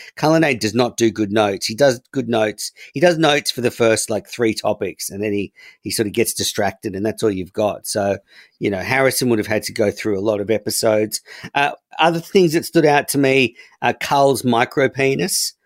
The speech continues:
Um, that was very funny the second time. Um, also, the bit, the bit that just happened where the caller,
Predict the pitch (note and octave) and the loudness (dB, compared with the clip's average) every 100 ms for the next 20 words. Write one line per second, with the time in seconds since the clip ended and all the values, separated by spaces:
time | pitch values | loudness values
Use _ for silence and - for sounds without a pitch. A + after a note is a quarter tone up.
0 | _ _ - G2+ G2 F#2+ F#2+ - - A2+ | _ _ -8 -4 -4 -4 -6 -4 0 0
1 | G#2+ A#2 G#2+ G#2 A2 G#2+ G#2+ G#2 A2 - | 0 2 2 0 0 0 0 -2 -4 -4
2 | A2+ G#2+ A2+ B2 E3+ - _ - _ - | -6 -6 -6 -4 -6 -10 _ -20 _ -8
3 | G#2 G#2 F#2+ F2 - _ _ _ B2+ C#3 | 0 0 0 -6 -10 _ _ _ 2 2
4 | - D#3+ D3+ C#3 - - - B2 G2+ C3+ | 2 2 2 0 -6 -14 -2 -2 2 0
5 | D3 - - _ _ _ _ _ _ _ | 0 -10 -18 _ _ _ _ _ _ _
6 | D#3+ B2 F3 F3 A#2 D3 - - A#2 - | -4 2 2 2 2 0 0 -2 -2 0
7 | D3 D3 C3 B2 A2+ A2+ G#2 - C#3 B2 | -2 -2 0 2 4 2 0 -2 2 4
8 | A#2+ A2+ | 4 2